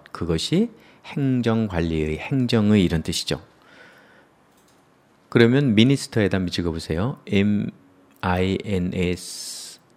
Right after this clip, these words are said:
T E R 이렇게 써보세요. minister라는 것은 뜻이 봉사하는 사람이라는 뜻이에요. 그래서 minister는 봉사하는 사람이 누가 있죠? 목사님도 봉사하는 거죠. 그래서 minister는 목사란 뜻도 있고요. 봉사하는 사람이 또 뭐가 있냐면은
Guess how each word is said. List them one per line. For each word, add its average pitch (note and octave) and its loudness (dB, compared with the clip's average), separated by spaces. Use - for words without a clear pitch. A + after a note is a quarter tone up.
T G#2+ -2
E G2+ 0
R F#2 -2
이렇게 F2+ -4
써보세요. E2+ -6
minister라는 G2 2
것은 G#2+ -6
뜻이 D#3 -4
봉사하는 C#3 0
사람이라는 E2 -6
뜻이에요. D2 -8
그래서 C#3 2
minister는 C3+ 2
봉사하는 A#2 2
사람이 A2 0
누가 A2+ 6
있죠? G3+ 0
목사님도 A#2+ -2
봉사하는 A#2+ 2
거죠. D#2+ -6
그래서 G2+ -2
minister는 C#3 2
목사란 D3 2
뜻도 - -6
있고요. C3+ -2
봉사하는 D#3 4
사람이 B2+ 2
또 C#3 2
뭐가 F2 0
있냐면은 F#2 0